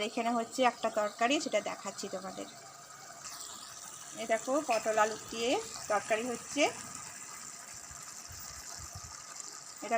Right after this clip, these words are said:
গোপালের জন্য রান্না হচ্ছে, আমার গোপাল সোনার জন্য। শাক ভাজা হচ্ছে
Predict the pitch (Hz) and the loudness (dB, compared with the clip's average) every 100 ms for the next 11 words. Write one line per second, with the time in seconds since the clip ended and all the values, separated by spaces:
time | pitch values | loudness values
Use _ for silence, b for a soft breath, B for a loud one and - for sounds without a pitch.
0 | 220 220 233 233 226 226 226 202 202 240 | 2 6 8 8 2 4 8 8 6 0
1 | 226 - 262 254 214 214 208 196 208 208 | -4 0 8 8 8 6 4 2 2 2
2 | 208 202 208 220 233 302 - - - - | -2 -2 0 0 4 2 2 -8 -10 -8
3 | - - - - - - - 214 226 220 | -8 -10 -10 -10 -10 -4 0 2 4 6
4 | 226 254 247 - - | 6 6 2 -2 4